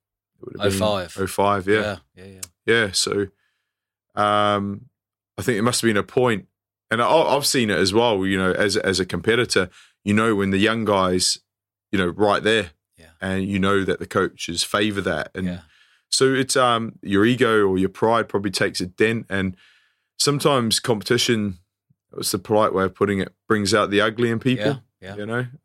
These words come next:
Speaker 1: Um, I learned a lot from that, and I kind of thought when I get to that position,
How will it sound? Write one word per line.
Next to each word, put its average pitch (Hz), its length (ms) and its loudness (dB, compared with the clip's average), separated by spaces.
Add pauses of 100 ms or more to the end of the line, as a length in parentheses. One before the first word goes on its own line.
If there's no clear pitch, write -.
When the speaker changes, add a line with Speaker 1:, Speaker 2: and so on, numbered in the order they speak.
Speaker 1:
Um, 98 640 -4 (640)
I 101 80 0
learned 107 240 2
a 98 60 2
lot 110 200 0
from 113 180 -4
that, 127 320 -2
and 95 320 -2
I 98 140 0
kind 95 220 -4
of 92 80 -2
thought 101 300 2
when 98 160 -2
I 98 100 2
get 95 240 0
to - 100 -8
that 104 180 -2
position, 107 480 -4